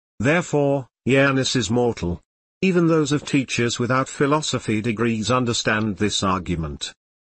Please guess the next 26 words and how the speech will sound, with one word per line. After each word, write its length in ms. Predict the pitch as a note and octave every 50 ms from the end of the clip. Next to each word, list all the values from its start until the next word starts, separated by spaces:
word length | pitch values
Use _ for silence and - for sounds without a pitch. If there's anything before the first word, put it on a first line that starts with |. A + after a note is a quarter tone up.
| _ -
They 180 | C3 C#3+ C#3+ C#3
perform 540 | - D3 - - F#3 F#3+ F#3+ F#3 F#3 F3+ E3
this 160 | E3 F3+ -
particular 560 | - F#3 - - D#3 - - C#3+ C3+ C3 B2
brand 320 | G#2+ C3+ C3+ C3 B2 A2+
of 160 | A#2+ G#2+ G2 B2
reasoning 440 | C#3+ C3+ B2 B2 C3 B2+ A#2+ A#2
all 420 | A2+ - C3 B2+ B2 B2+ B2+ B2+ B2
the 100 | B2 B2
time. 540 | - - A2+ F#2+ E2+ D#2 C#2 D2 D2 C#2+ - _ _ _ _ _ _ _ -
However, 500 | F3+ F3+ F3 D#3 D3 C3 C#3+ C#3+ C#3+ C#3 _ _ _ _ _ -
teachers 500 | - - G3+ F#3+ - - - F#3 D#3+ -
don't 380 | - C3 C3+ C#3+ D3 C#3+ - D#3+
always 460 | D3 D3 C3+ C3 C#3 C3 C3 B2+ -
carry 420 | - - C#3 B2+ B2 B2 B2 B2+
it 120 | C3 B2+ C#3+
out 220 | C3 B2+ A#2+ -
correctly, 640 | - B2 A2+ A2+ G2+ - - - G#2 G#2 G#2 G#2+ - _ _ -
which 240 | - B2 A#2+ - -
can 200 | - C#3 C3 C#3
lead 240 | C#3+ C#3+ D3 C3+ A#2+
them 180 | C#3 C#3+ C#3+ -
to 100 | - B2+
form 360 | - - C#3+ B2+ B2 B2 A#2+
wrong 320 | A#2 B2+ B2+ A#2+ A2+ G#2+
conclusions. 1040 | - - A#2+ A#2 - - B2 A2 G2 E2 F2 E2+ D#2+ D#2+ D#2+ D#2 D#2 - - -